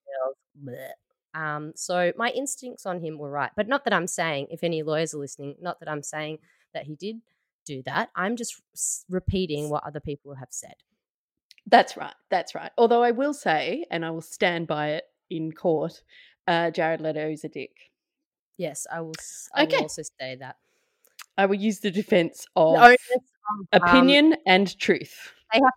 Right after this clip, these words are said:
Speaker 1: to prove that he's not a dick, and they won't be able to do that.
Speaker 2: Bring out everything he's ever said and done, and the jury will be like, "We're so sorry.
Speaker 1: Yeah.
Speaker 2: Goodbye."
Speaker 1: You're like, "See you later."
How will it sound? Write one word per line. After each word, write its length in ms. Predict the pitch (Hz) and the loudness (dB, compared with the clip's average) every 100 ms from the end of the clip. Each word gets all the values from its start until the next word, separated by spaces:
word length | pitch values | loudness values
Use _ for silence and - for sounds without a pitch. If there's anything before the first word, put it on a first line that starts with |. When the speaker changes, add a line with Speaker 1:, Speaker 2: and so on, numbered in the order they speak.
| _ | _
Speaker 1:
to 80 | _ | _
prove 300 | 262 233 208 | 0 0 2
that 160 | - 175 | 2 2
he's 180 | 202 - | 0 -2
not 160 | 175 | -2
a 80 | 175 | -2
dick, 300 | 151 147 117 - | -4 -6 -6 -8
and 140 | 165 | -4
they 100 | 156 | -2
won't 280 | 165 160 - | -2 -6 -8
be 140 | 160 | -4
able 200 | 147 143 135 | -4 -4 -10
to 80 | |
do 240 | 131 139 135 | -14 -14 -14
that. 120 | 123 - - - - - _ _ _ | -16 -16 -16 -16 -20 -20 _ _ _
Speaker 2:
Bring 200 | 220 202 | 4 6
out 200 | 185 180 - | 4 4 4
everything 420 | 185 196 202 190 | 4 4 2 2
he's 180 | 196 170 | 0 2
ever 220 | 170 175 | 2 2
said 240 | - 165 | 2 2
and 160 | 165 165 | 4 2
done, 440 | 156 151 139 151 _ - | 0 -2 -6 -12 _ -4
and 180 | 160 156 | -2 -2
the 80 | 156 | 0
jury 300 | 170 165 156 | 0 0 0
will 160 | 156 | 0
be 100 | 156 | 0
like, 520 | 151 151 151 - - _ - | 0 2 0 -4 -16 _ -6
"We're 140 | 165 | -4
so 120 | - | -4
sorry. 360 | 156 - - 185 _ _ _ | -6 -6 -12 -18 _ _ _
Speaker 1:
Yeah. 220 | 165 139 - | -10 -10 -6
Speaker 2:
Goodbye." 240 | 190 - - _ _ - - 165 160 | -6 -4 -8 _ _ -20 -20 -20 -20
Speaker 1:
You're 200 | 151 139 | -14 -14
like, 180 | 135 _ _ - | -14 _ _ -12
"See 80 | |
you 100 | 151 131 | -12 -12
later." 240 | - | -18